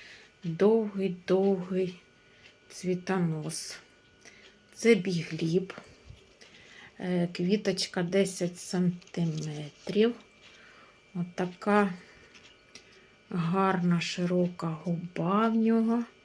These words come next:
як лопата така ось,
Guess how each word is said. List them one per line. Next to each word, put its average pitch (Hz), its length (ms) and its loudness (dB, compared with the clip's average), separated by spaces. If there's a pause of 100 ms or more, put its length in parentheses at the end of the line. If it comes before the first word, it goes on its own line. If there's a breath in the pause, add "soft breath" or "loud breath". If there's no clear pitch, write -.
(600 loud breath)
як 196 440 -4 (360 loud breath)
лопата 185 1040 -2
така 180 360 -4
ось, 175 360 -2